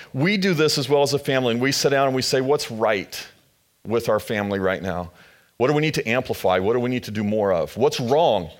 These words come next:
Right? What do we need to change? This isn't what we like, and we need to change this. What's missing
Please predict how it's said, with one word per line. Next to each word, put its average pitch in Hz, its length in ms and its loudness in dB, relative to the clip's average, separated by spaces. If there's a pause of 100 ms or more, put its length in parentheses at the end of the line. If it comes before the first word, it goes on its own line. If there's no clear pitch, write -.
(640)
Right? 117 200 2
What 139 120 4
do 156 40 2
we 170 80 2
need 175 160 0
to 135 80 0
change? 117 680 0
This 120 260 -2
isn't 160 360 0
what 117 280 2
we 123 100 0
like, 123 380 2
and 110 100 -4
we 123 60 0
need 127 160 -2
to 123 80 -2
change 131 360 0
this. 107 280 -2
What's 139 260 0
missing 131 580 0